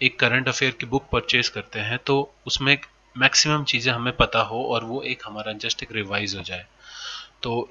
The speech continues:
इस वीडियो को demonstrate करने के लिए मैंने द हिंदू paper का यूज़ किया है, द हिंदू ई पेपर का, and उसके credits द हिंदू ई पेपर को जाते हैं, उस पीडीएफ़ पे हमारा कोई भी अधिकार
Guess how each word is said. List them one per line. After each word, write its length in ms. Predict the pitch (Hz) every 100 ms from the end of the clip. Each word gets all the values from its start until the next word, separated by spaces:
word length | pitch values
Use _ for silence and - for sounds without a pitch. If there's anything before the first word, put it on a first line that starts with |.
| 135
इस 180 | 123 127
वीडियो 360 | 117 123 127
को 260 | 127 - 123
demonstrate 680 | 113 110 117 - - 131 -
करने 280 | 120 113
के 160 | 113 117
लिए 360 | 110 113 117 127 _ - - - - _ 110
मैंने 180 | 110
द 100 | 110
हिंदू 520 | 117 107 120 120 131 120 - -
paper 300 | 117 107 117 107 -
का 100 | 120
यूज़ 340 | 110 110 113 -
किया 260 | 117 113
है, 100 | 123
द 120 | 123
हिंदू 420 | 113 110 110 123 -
ई 100 | 117
पेपर 320 | - 113 120
का, 280 | 110 131 160 - - -
and 120 | 110 117
उसके 240 | - 120
credits 580 | - 117 117 131 - -
द 100 | 117
हिंदू 400 | 117 110 117 123 117
ई 100 | 113
पेपर 320 | 117 110 117
को 140 | 123
जाते 280 | 117 110 -
हैं, 180 | 117 127
उस 360 | - 123 - - - - _
पीडीएफ़ 560 | 123 113 117 117 - - _ _
पे 60 | 127
हमारा 400 | 110 113 110 113
कोई 300 | 110 123 123
भी 140 | 117
अधिकार 500 | 127 110 110 117 135